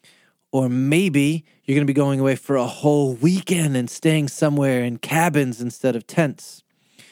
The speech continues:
Or maybe you're gonna drive a long, long way, like maybe, maybe even to Florida to go to Disney World. Whoa. Well, if you're getting ready to take a long journey,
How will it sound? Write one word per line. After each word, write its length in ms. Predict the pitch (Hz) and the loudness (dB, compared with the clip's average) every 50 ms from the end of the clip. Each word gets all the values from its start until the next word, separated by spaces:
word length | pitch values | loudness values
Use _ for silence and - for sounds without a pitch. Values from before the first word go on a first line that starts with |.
| - - _ _ - _ _ _ _ - | -20 -20 _ _ -20 _ _ _ _ 0
Or 400 | - 175 190 202 214 208 190 170 | 2 4 4 4 2 2 0 0
maybe 360 | 151 147 151 151 151 135 147 | 0 2 2 2 2 2 0
you're 220 | 139 131 147 170 175 | 0 2 2 2 2
gonna 220 | 160 170 151 147 | 2 2 0 0
drive 500 | 135 117 123 143 131 123 127 127 131 127 | -2 -2 -2 0 2 2 2 2 2 0
a 80 | 139 135 | 0 0
long, 1040 | 139 143 143 139 143 139 147 160 156 156 151 151 151 151 151 147 143 139 131 127 | 0 0 0 0 2 2 2 2 2 2 2 2 2 2 2 0 0 -2 -2 -2
long 480 | 135 147 151 151 156 156 147 143 135 135 | -2 -2 0 0 0 0 0 0 0 0
way, 460 | 131 135 143 147 147 135 127 113 110 _ _ _ _ _ - - _ - - | 0 0 0 2 2 0 -2 -2 -6 _ _ _ _ _ -20 -20 _ -8 -6
like 180 | 127 123 - | -6 -4 -4
maybe, 560 | 131 131 147 160 175 151 147 139 127 120 - - _ - | -2 0 2 2 2 2 0 0 -2 -6 -12 -18 _ -4
maybe 300 | - 151 170 180 151 143 139 135 - - 151 160 | 0 2 2 2 2 0 -2 -2 -2 -2 0 0
even 380 | 175 135 139 135 123 120 113 - _ _ _ _ _ _ _ _ _ _ | 0 2 0 -2 -2 -4 -8 -10 _ _ _ _ _ _ _ _ _ _
to 160 | - - 135 120 | -8 -8 -8 -8
Florida 840 | - - - - 151 156 160 165 165 165 156 156 311 277 196 143 - _ _ _ _ _ _ _ _ _ | -8 -12 -12 -6 -2 0 2 2 2 2 2 0 -2 -4 -6 -8 -12 _ _ _ _ _ _ _ _ _
to 120 | - - | -2 0
go 120 | 143 143 151 | 2 2 4
to 100 | 147 151 | 2 2
Disney 480 | 135 127 - 330 - - - - 175 | 0 0 0 0 0 0 0 0 2
World. 440 | 165 147 139 131 127 123 117 117 117 | 2 2 2 2 2 0 0 -2 -4
Whoa. 1000 | 127 135 143 151 160 175 180 190 208 214 214 214 208 190 170 147 127 113 110 110 _ _ _ _ _ _ _ _ _ _ _ _ _ _ _ _ _ _ _ _ - | -8 -16 -16 -14 -12 -8 -4 0 2 2 2 2 2 2 2 0 -2 -4 -6 -12 _ _ _ _ _ _ _ _ _ _ _ _ _ _ _ _ _ _ _ _ -6
Well, 120 | - 131 | -4 -4
if 100 | 127 - | -2 2
you're 100 | - 190 | 2 2
getting 280 | 185 170 185 175 175 160 | 2 2 0 2 2 0
ready 180 | 151 151 143 - | 0 0 -2 -4
to 100 | - - | -8 -4
take 220 | - - 139 127 | -2 -2 0 0
a 60 | 123 | 0
long 420 | 123 123 131 139 143 151 156 151 139 | -2 0 2 2 2 2 0 -2 -2
journey, 460 | 113 117 123 120 117 117 120 117 | -2 -2 -2 -2 -2 -2 -4 -8